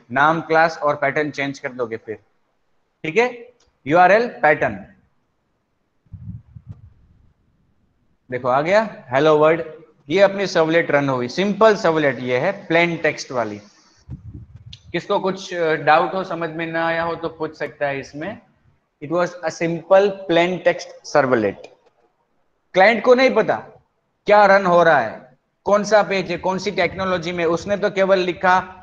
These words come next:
"Hello." Dot, कुछ नहीं है। अगर मैं चाहूं suppose कि यहाँ पे लिख दूं hello dot H T M L, है ना,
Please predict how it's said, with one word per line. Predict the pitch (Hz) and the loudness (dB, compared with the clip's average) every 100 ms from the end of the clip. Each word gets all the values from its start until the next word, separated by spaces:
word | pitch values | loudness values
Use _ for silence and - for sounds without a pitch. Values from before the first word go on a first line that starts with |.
| - | -2
"Hello." | 151 170 113 - - _ _ _ _ _ - | 2 2 0 -4 -18 _ _ _ _ _ 0
Dot, | 147 190 196 - - | 6 6 4 -4 -8
कुछ | 190 185 180 | -6 -6 -6
नहीं | 165 143 | -4 -4
है। | 110 - _ _ _ _ _ | -6 -12 _ _ _ _ _
अगर | 156 190 | 0 2
मैं | 190 196 | 2 0
चाहूं | 185 180 190 139 | 2 2 2 0
suppose | 156 147 156 | 0 0 -4
कि | - | -4
यहाँ | 156 156 | 0 0
पे | 156 | 0
लिख | 151 151 156 | -2 -4 -4
दूं | 151 113 | -6 -4
hello | 127 139 147 151 135 | -2 0 2 0 2
dot | 131 131 127 - - _ _ _ _ _ _ _ _ _ | 4 4 0 -8 -20 _ _ _ _ _ _ _ _ _
H | 135 139 - | -12 -10 -14
T | 143 131 | -8 -6
M | 113 101 | -6 -8
L, | 90 _ _ _ _ _ _ _ _ _ _ _ | -10 _ _ _ _ _ _ _ _ _ _ _
है | 156 | -2
ना, | 156 | -2